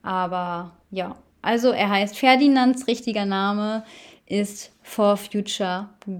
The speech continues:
L G G, je nachdem, wie das möglich ist. Und mir fällt gerade ein, dass ich gar nicht die Abholmeldung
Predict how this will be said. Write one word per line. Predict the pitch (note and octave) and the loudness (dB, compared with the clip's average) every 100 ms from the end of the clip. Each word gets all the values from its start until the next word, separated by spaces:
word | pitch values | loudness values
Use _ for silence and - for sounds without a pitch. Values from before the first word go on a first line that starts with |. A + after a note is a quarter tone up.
| F3+ _ | -14 _
L | - F#3+ G3 | -2 0 0
G | F#3+ G3+ G3+ G3 - _ | -2 -2 0 -2 -6 _
G, | F#3+ G3 F#3 F#3 F#3 | -2 2 2 0 -4
je | F#3 | -4
nachdem, | F3+ F3+ - F3+ E3+ E3+ - | -4 -6 -8 -8 -8 -6 -4
wie | |
das | F#3+ F3 - | -2 -2 2
möglich | A3+ C4 C4 B3+ | 4 4 2 2
ist. | A3+ B3+ - _ _ _ _ _ | 0 0 -4 _ _ _ _ _
Und | G#3+ | -4
mir | G#3 | -4
fällt | G#3 G3 G3 | -4 -6 -6
gerade | F#3+ | -8
ein, | F#3+ F#3+ | -6 -6
dass | F3+ F#3 | -6 -12
ich | - | -12
gar | F3+ | -10
nicht | F3+ F3 - | -10 -12 -8
die | - | -8
Abholmeldung | F3+ - E3+ E3+ F3 F3 F3 | -8 -8 -8 -8 -10 -10 -12